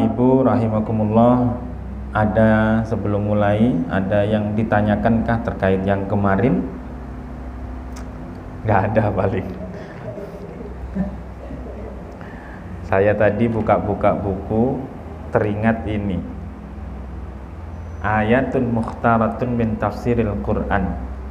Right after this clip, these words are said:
Ayat-ayat pilihan dari tafsir Al-Quran, As-Sanah Al-Ula.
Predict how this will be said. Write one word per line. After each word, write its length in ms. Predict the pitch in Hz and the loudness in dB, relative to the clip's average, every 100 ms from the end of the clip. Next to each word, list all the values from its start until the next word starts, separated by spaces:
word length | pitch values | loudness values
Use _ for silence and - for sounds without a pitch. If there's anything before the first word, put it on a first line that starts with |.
| - - - - - - - | -10 -12 -12 -14 -14 -14 -4
Ayat-ayat 560 | 87 110 107 107 110 107 | 2 4 4 6 4 4
pilihan 640 | 123 113 101 107 131 - | 2 2 2 2 0 0
dari 240 | 110 104 104 | 0 0 0
tafsir 400 | 110 107 - 107 - | -2 -4 -2 -2 0
Al-Quran, 800 | 101 98 107 - 95 131 180 185 - - - - - | 0 0 -2 -2 0 0 0 -4 -10 -12 -12 -12 -2
As-Sanah 560 | 101 - 113 107 107 - | -2 2 2 2 0 0
Al-Ula. 720 | 104 98 104 101 90 82 | 0 2 0 2 2 0